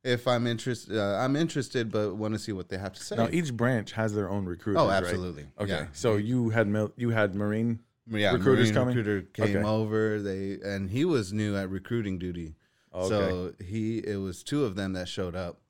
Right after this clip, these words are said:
Speaker 1: and he was doing all the talking while the other one oversaw,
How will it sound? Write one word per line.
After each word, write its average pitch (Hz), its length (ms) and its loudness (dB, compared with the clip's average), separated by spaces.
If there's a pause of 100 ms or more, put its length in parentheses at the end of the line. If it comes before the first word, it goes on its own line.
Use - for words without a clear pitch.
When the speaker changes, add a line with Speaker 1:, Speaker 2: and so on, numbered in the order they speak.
Speaker 1:
and 87 460 -8
he 104 180 -8
was 107 200 -4
doing 98 320 -4
all 90 160 -6
the - 100 -8
talking 110 440 -6
while 90 140 -8
the 87 120 -6
other 98 180 -4
one 87 200 -8
oversaw, 87 580 -6